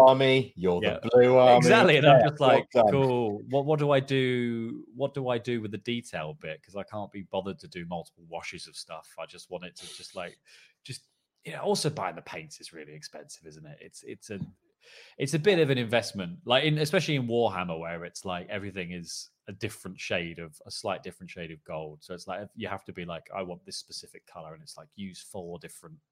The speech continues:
Speaker 2: gold paints to achieve something that looks like gold." And, uh, yeah, I, I just don't have the time or the patience or the dexterity. I also find they're too small. And,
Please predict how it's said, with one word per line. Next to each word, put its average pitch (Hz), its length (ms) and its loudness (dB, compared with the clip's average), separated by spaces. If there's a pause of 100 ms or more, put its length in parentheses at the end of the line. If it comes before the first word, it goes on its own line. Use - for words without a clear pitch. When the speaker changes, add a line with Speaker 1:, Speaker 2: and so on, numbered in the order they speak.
Speaker 2:
gold 160 340 -12
paints 82 480 -14
to 85 280 -14 (300)
achieve 117 680 -2 (500)
something 113 300 -4
that 110 100 -4
looks 113 300 -6
like 104 220 -4
gold." 98 420 -4
And, 117 140 -8
uh, 123 180 -2
yeah, 151 360 -6
I, 131 500 2
I 127 40 0
just 131 320 -6
don't 143 200 2
have 151 240 -8
the 151 80 -12
time 147 360 -6
or 135 60 -4
the 127 80 -8
patience 113 640 -6
or 110 80 -8
the 101 80 -8
dexterity. 117 760 -4
I 101 100 -2
also 107 220 -4
find 101 220 -6
they're 95 80 -6
too 110 200 -12
small. 113 440 -8
And, 98 220 -12